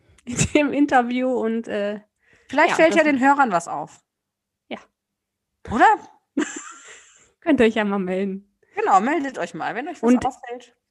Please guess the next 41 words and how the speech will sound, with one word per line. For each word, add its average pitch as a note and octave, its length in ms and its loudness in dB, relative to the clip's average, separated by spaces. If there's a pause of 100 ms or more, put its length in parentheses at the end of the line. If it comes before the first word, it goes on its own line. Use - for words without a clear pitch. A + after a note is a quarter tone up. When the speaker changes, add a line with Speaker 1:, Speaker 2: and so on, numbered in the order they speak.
(120)
Speaker 1:
ich A3+ 140 -4
kann C4+ 140 4
ja C4+ 80 6
dazu B3 280 2
sagen, A#3 240 2
alles, C#4 220 2
was C#4 100 2
euch C4+ 200 -2
auffällt, C#4+ 680 0
muss B3 180 0
ich B3 140 -2
sagen, A#3+ 360 -2 (680)
zu - 160 0
Recht. B3 560 2 (1120)
Zu C#4 80 2
Recht. G3 640 -2
Speaker 2:
<laughs> - 60 -20
Zu F#4 120 -4
Recht. C4 300 0
Speaker 1:
So, G3 300 2 (520)
Speaker 2:
Zu C4 100 0
Speaker 1:
hört B3 100 2
Speaker 2:
Recht. G#3+ 100 2
Speaker 1:
noch G#3 60 2
mal F#3+ 160 0
rein. E3 340 0 (580)
Speaker 2:
Genau. C4+ 540 -2 (680)
Spaß A#3+ 320 0
dabei. D3+ 420 -8 (680)
Speaker 1:
Ja. D#4+ 100 -2
Speaker 2:
Ja, F#3+ 140 4
wir G3+ 100 -2
wurden C#4 180 0
natürlich C4 380 2
auch B3+ 140 6
über B3+ 160 2
unser A3 220 0
Buch B3 360 -8
oder, F3+ 240 -2
oder F3 360 -2
über, A3+ 380 -2